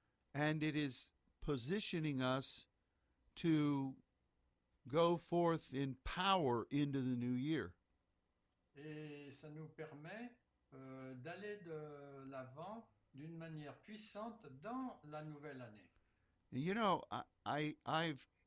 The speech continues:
Speaker 1: we've taught on this in the past year.
Speaker 2: On a parlé de cela l'année passée.
Speaker 1: In, in regard to how thanks gives,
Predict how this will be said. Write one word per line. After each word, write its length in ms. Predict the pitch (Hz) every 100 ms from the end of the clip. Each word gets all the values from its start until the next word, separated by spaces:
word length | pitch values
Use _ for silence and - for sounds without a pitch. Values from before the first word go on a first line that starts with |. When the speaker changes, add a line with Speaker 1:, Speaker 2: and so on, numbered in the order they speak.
| -
Speaker 1:
we've 260 | 139 175 -
taught 300 | 165 196 196
on 200 | 151 131
this 520 | 127 127 - - - _ _ _ _ _ _ _ -
in 180 | 143 127
the 80 |
past 460 | 113 139 123 110 -
year. 300 | 135 120 80 _ _ _ _ _ _ _ _ _ - _
Speaker 2:
On 140 | 135 135
a 280 | 123 113 107
parlé 280 | 202 233 269
de 80 | 262
cela 460 | - 160 147 139 123 113
l'année 260 | 110 110 -
passée. 380 | 104 - 87 87 _ _ _ _
Speaker 1:
In, 380 | 151 151 156 135 -
in 220 | 139 147
regard 540 | 147 139 147 170 180 135
to 340 | - 151 143 120
how 400 | 156 143 139 131 _ _ _ _ _ _ _ - -
thanks 760 | - 190 175 131 - - - - _ _ _ - _ _ _ _ _ _ 113
gives, 680 | 151 160 160 147 127 -